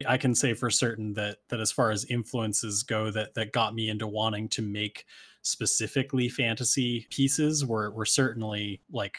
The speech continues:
a-, all of the White Wolf books definitely got me hugely driven. And there's so many great artists that I could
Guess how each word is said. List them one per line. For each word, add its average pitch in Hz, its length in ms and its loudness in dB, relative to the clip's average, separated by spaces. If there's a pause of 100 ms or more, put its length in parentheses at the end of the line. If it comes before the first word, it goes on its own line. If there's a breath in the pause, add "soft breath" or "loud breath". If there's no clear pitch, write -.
(340)
a-, - 40 -4
all 113 440 2
of 107 140 -6
the 113 80 -4
White 113 260 -2
Wolf 104 280 -8
books 104 280 -4
definitely 107 480 -4
got 104 280 -4
me 107 320 -10 (200)
hugely 110 500 -2
driven. 104 380 -4
And 104 140 -6
there's 110 180 -2
so 123 140 4
many 107 160 -6
great 104 260 -8
artists 104 380 -4
that 113 120 -6
I 107 120 -4
could 107 200 -12